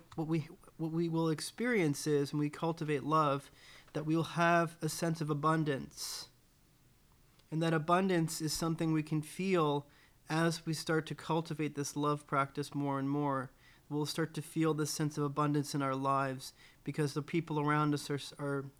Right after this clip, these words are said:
are sharing in our love, and we are sharing our love with them. And then we have greater abundance in our lives through the relationships that we have. And also, because we are coming from a place of love,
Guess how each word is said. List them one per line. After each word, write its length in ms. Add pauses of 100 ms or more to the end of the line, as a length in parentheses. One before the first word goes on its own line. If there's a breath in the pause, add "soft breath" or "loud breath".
(340 loud breath)
are 80
sharing 460
in 80
our 140
love, 340
and 120
we 120
are 100
sharing 340
our 120
love 280
with 180
them. 440 (680 soft breath)
And 160
then 440 (260)
we 140
have 400
greater 340
abundance 500
in 60
our 120
lives 440
through 240
the 100
relationships 640
that 120
we 120
have. 480 (540 loud breath)
And 120
also, 640
because 540
we 80
are 140
coming 340
from 180
a 60
place 400
of 140
love, 420